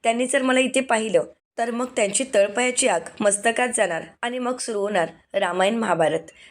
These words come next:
त्यापेक्षा असं म्हटलं की सणासुदीला रामायण महाभारत कशाला, त्यापेक्षा आपणच इथून निघून जावं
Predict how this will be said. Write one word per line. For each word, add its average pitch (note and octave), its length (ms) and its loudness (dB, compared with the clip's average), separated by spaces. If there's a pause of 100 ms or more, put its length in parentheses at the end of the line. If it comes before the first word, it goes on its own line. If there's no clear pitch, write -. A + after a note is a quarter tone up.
त्यापेक्षा C4 400 0
असं A3+ 220 0
म्हटलं A#3 340 0 (260)
की C#4 100 -2
सणासुदीला G#3 760 0 (300)
रामायण G3+ 380 0
महाभारत A3+ 500 0
कशाला, A3 380 0 (340)
त्यापेक्षा G#3 380 -2
आपणच F#3+ 420 0
इथून A#3+ 220 0
निघून G3 300 2
जावं F3 260 2